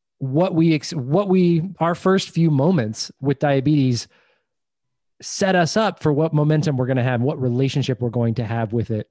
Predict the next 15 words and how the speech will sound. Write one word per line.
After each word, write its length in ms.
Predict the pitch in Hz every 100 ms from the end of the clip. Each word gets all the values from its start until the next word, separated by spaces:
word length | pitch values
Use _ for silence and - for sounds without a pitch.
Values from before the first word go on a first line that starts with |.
| _
for 220 | 160 165
a 40 |
long 240 | 147 151 131
time. 380 | 151 120 101 - _ _ _ _ -
Uh, 100 | 143
sometimes 460 | - 190 220 185 143
it 80 |
never 240 | 127 175 214
changes. 580 | - 110 98 143 - - _ -
Uh, 300 | 123 123 123 -
I 80 | 135
think 260 | 135 123 -
only 240 | 143 143
by, 560 | 127 135 135 135 131 123 _ _ _
uh, 280 | - 123 120